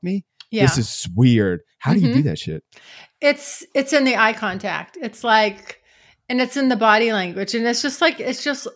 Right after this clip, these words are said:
Speaker 2: literally, uh, all you gotta do, I find, is if you hold somebody's eye gaze, like, if you're walking and you notice them, just look straight into their eyes, like, "One, two, three," and then just keep going. And they're like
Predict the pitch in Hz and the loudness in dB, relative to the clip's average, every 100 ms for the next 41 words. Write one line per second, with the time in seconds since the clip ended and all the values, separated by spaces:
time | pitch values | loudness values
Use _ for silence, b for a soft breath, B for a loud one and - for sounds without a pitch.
0 | - 254 269 311 311 320 302 - 262 - | -6 0 0 2 0 -2 -2 -4 -8 -4
1 | 254 311 311 330 320 277 269 233 240 240 | 0 0 2 2 0 -2 -2 0 -2 -2
2 | 202 208 202 208 - 302 233 214 - 233 | -2 -2 -4 -6 -8 -14 -10 -10 -4 -4
3 | 254 254 - _ _ - - 220 226 220 | -4 -8 -16 _ _ -10 -6 -4 -4 -4
4 | 220 214 _ - 202 208 202 196 185 202 | -4 -8 _ 2 2 2 0 -4 -4 -6
5 | 196 202 233 214 190 214 254 233 196 208 | -6 -4 -2 2 2 0 -4 -2 -2 0
6 | 202 233 233 294 302 302 B B B B | 0 0 2 0 0 -6 B B B B
7 | - 247 262 262 - _ - 240 233 - | -4 2 2 0 -10 _ -2 -2 0 0
8 | 262 262 277 269 247 226 226 - 190 190 | 2 4 2 4 4 4 2 0 -2 -2
9 | 196 214 226 233 240 233 - - 220 202 | 0 2 0 -2 -8 -12 -10 -6 -2 -2
10 | 202 202 196 196 196 _ 196 175 156 - | -2 -2 -4 -6 -10 _ -8 -6 -6 -12
11 | _ - 202 196 190 196 220 214 208 220 | _ -8 -4 -4 -6 -8 -8 -4 -4 -2
12 | 202 202 226 240 226 190 | -2 -2 0 4 4 2